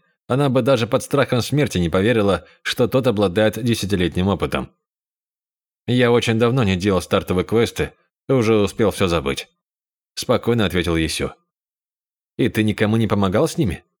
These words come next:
«Подобного опыта у меня нет». «Никакого коллективного участия», пренебрежительно заметила Чиньго.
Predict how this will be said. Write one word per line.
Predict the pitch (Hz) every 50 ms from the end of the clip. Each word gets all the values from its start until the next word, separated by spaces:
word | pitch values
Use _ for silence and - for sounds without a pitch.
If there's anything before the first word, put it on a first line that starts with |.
| _ _ _ _ _ _ _ _ _ _ _ _ _ _ _ _ _ _ _
«Подобного | - 131 107 95 110 107 110 110 110 110
опыта | 107 95 120 - 117
у | 110
меня | 110 113 113 104
нет». | 98 110 107 - - _ _ _ _ _ _ _ _ _ _ _ _ _ _ _ _ _ _ _ -
«Никакого | 127 139 127 - 110 - 123 123 120 107
коллективного | - 110 110 95 - 104 95 92 92 92
участия», | 85 - 85 78 - - 92 85 78 - _ _ _ _ _ _ _ _ _ _ -
пренебрежительно | 139 135 110 104 95 98 92 - 117 107 110 107 101 95
заметила | 85 90 85 87 80 - 87 82
Чиньго. | - - 87 82 73 73 65 -